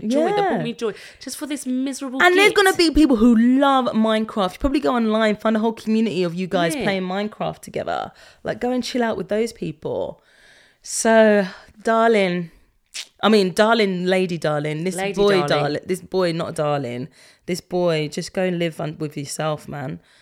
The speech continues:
Speaker 2: or just cheer
Speaker 1: Mm-hmm.
Speaker 2: up.
Speaker 1: Uh, next one.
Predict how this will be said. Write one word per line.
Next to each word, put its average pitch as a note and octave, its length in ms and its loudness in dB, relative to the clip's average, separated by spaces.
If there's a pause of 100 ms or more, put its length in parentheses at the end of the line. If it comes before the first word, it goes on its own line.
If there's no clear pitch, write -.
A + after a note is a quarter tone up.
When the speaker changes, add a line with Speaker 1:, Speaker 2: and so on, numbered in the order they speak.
(220)
Speaker 2:
or D#3+ 120 -6
just F3 300 -6
cheer G#3 240 -2
Speaker 1:
Mm-hmm. F#3 80 -2
Speaker 2:
up. A#3+ 280 -4 (720)
Speaker 1:
Uh, B3 400 6
next C#4 440 -4
one. D#3+ 480 -2